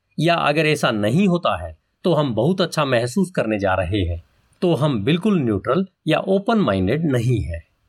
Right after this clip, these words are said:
इसके बिल्कुल विपरीत अपेक्षा के पीछे विश्वास की पावर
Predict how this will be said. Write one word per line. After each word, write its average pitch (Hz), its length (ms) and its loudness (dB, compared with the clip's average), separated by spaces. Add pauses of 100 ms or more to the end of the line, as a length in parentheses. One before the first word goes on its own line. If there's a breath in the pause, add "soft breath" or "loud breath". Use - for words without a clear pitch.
(160)
इसके 202 240 0
बिल्कुल 202 540 0
विपरीत 101 460 -4 (360)
अपेक्षा 226 520 0
के 170 140 -4
पीछे 110 420 -2
विश्वास 156 520 0
की 185 140 0
पावर 90 420 -4